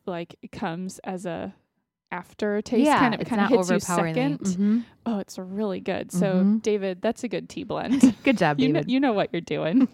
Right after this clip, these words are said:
Speaker 1: <laughs>
Speaker 2: I will link to the exact teas that are in his
Speaker 1: Perfect.
Speaker 2: blend.
Speaker 1: Okay.
Speaker 2: And he did our intro music. We've talked about that
Speaker 1: That's
Speaker 2: before,
Speaker 1: right.
Speaker 2: but that's
Speaker 1: Mm-hmm.
Speaker 2: that brother. So.
Speaker 1: Another, another nod to
Speaker 2: Mm-hmm.
Speaker 1: David.
Speaker 2: Okay, so Mister Ladd and I just got back from visiting family
Speaker 1: Yes.
Speaker 2: and friends in Wisconsin.
Speaker 1: Mm-hmm.
Speaker 2: Um, so here's a question for you.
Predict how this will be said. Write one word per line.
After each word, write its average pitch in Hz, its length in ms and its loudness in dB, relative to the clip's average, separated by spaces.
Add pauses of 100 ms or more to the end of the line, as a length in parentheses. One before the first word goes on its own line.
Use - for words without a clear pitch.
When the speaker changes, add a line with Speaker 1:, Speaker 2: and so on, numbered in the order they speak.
Speaker 1:
<laughs> - 100 -6
Speaker 2:
I 220 160 8
will 226 180 4
link 175 260 -2
to 180 120 -2
the 160 100 0
exact 156 480 -4
teas 143 360 -6
that 147 140 -2
are 143 140 -2
in 143 160 -2
his 143 220 -6
Speaker 1:
Perfect. 240 220 -2
Speaker 2:
blend. 185 240 -4 (200)
Speaker 1:
Okay. 285 140 0
Speaker 2:
And 196 120 4
he 240 140 6
did 262 140 2
our 202 80 2
intro 185 340 0
music. 143 480 -6
We've 160 120 -4
talked 160 200 -2
about 147 160 -4
that 185 140 0
Speaker 1:
That's - 80 -6
Speaker 2:
before, 220 80 2
Speaker 1:
right. 190 160 0
Speaker 2:
but 143 100 -10
that's 208 240 2
Speaker 1:
Mm-hmm. 214 220 -2 (300)
Speaker 2:
that 160 220 4
brother. 143 440 -2
So. - 80 -6
Speaker 1:
Another, 214 380 0
another 208 300 -4
nod 202 300 4
to 208 60 2
Speaker 2:
Mm-hmm. 208 60 6 (200)
Speaker 1:
David. 190 220 -6 (560)
Speaker 2:
Okay, 208 280 2
so 165 460 -2 (100)
Mister 220 340 -6
Ladd 254 200 0
and 233 100 0
I 208 200 0
just 196 180 -12
got 208 220 -4
back 180 240 -6
from 190 180 -2
visiting 180 340 -2
family 170 440 -6
Speaker 1:
Yes. - 320 -6
Speaker 2:
and 190 120 -6
friends 170 380 -4
in 180 120 -2
Wisconsin. 170 640 -2
Speaker 1:
Mm-hmm. 254 560 -6
Speaker 2:
Um, 170 340 0
so 220 140 -2
here's 302 220 2
a 339 40 4
question 190 380 0
for 165 240 0
you. 131 260 -6